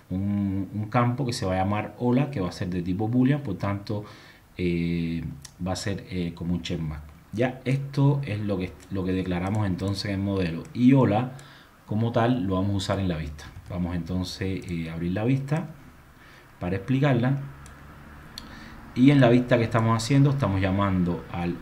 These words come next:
hola del modelo y empezamos entonces con un archivo estándar X M L. Después hacemos un Open R P, creamos los datos y en record declaramos entonces el primer dato. El primer dato, eh,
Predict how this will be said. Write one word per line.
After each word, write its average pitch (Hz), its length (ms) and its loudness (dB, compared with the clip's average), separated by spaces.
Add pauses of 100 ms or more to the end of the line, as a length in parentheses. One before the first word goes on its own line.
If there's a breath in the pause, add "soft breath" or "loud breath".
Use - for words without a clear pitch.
hola 101 300 0
del 95 160 0
modelo 127 500 4 (320)
y 120 200 4
empezamos 104 500 2
entonces 107 480 -2
con 90 160 -2
un 92 80 0
archivo 92 340 -2
estándar 95 400 -4
X 104 160 -2
M 120 300 2
L. 123 180 0 (460 loud breath)
Después 95 340 -4
hacemos 95 360 0
un 87 140 2
Open 92 280 -2
R 107 220 0
P, 123 420 0
creamos 87 340 -2
los 107 160 -4
datos 127 440 0
y 113 160 0
en 123 340 4
record 120 440 0
declaramos 98 520 -2
entonces 101 360 -2
el 87 80 -2
primer 82 340 -4
dato. 69 200 -8 (680 loud breath)
El 95 100 -4
primer 110 320 2
dato, 135 480 4
eh, 95 300 0